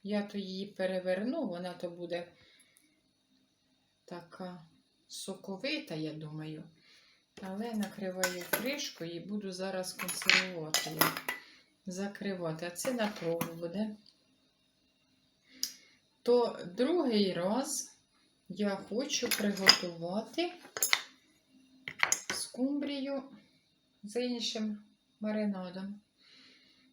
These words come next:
Та, на мою думку, буде соковитіша. Так що зустрінемося ще не раз в приготуванні скумбрії. Рибу я люблю,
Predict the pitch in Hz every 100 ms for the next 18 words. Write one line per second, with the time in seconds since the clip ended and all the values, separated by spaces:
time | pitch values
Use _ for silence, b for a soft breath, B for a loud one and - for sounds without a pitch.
0 | _ - 311 277 226 208 208 214 262 262
1 | 202 214 220 214 220 214 214 175 160 160
2 | 165 - 180 185 - _ _ _ _ b
3 | b b b _ - 262 311 311 - 285
4 | 269 226 214 - 214 233 220 214 208 208
5 | 202 202 - _ b b b b b b
6 | _ _ - - 233 208 190 175 202 277
7 | - - - - 254 254 254 262 254 254
8 | 247 254 254 - 262 247 254 233 208 226
9 | 208 208 202 185 180 160 190 247